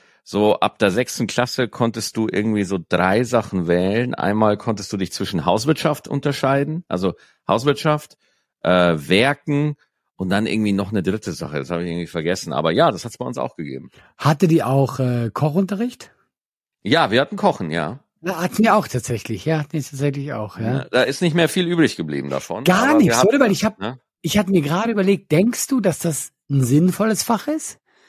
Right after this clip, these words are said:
Speaker 1: Ja, doch. Kochen finde ich mit einer der wichtigsten Sachen, die man so lernen kann. Also ich, also wenn ich jetzt so Basic, äh, Sachen, die man auf jeden Fall lernen sollte, ist rudimentäre Mathematik,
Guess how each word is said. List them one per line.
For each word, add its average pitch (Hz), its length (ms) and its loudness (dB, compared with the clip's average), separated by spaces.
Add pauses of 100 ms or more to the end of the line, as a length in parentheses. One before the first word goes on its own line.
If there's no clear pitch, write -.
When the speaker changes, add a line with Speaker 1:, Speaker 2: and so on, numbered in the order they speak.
(340)
Speaker 1:
Ja, 107 460 -2
doch. - 400 0
Kochen 117 400 0
finde 123 300 0
ich - 200 -4
mit 110 240 0
einer 101 220 2
der 87 220 4
wichtigsten 92 520 -6
Sachen, 85 300 -2
die 76 80 -8
man 73 180 -8
so 71 100 -10
lernen 65 360 -6
kann. 60 260 -12
Also 85 220 -4
ich, - 220 -8
also 92 180 -2
wenn - 140 -2
ich 165 180 0
jetzt - 340 0 (300)
so 117 260 0
Basic, 120 1200 0
äh, 95 680 2
Sachen, 113 360 -2
die 101 80 -2
man 98 140 -2
auf 85 140 -4
jeden 110 260 0
Fall 101 240 0
lernen 104 300 0
sollte, 98 300 0
ist - 280 -8 (400)
rudimentäre 120 800 2
Mathematik, 104 760 -4